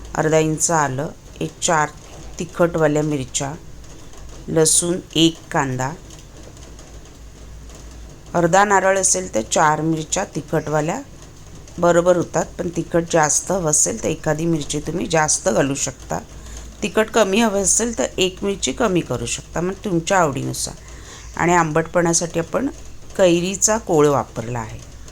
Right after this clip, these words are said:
आणि त्रिफळं कुटलेली एक पाव चमचा आणि हे छान असं मऊ वाटून घ्यायचं आणि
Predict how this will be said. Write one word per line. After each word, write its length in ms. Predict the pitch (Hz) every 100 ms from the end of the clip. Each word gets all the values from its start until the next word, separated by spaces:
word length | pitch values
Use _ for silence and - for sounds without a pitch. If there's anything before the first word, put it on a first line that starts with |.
| - - - - - - -
आणि 260 | 165 170
त्रिफळं 720 | 180 - - 208 175 - 185 180
कुटलेली 600 | - 151 147 151 175 -
एक 200 | - -
पाव 220 | 165 143
चमचा 420 | 113 135 120 120 147
आणि 180 | 151
हे 100 | 160
छान 380 | 160 - 170 160
असं 200 | 160 160
मऊ 240 | 160 151 185 - - - - -
वाटून 540 | 170 156 - 185 233
घ्यायचं 360 | 226 175 165 220
आणि 340 | 220 202 294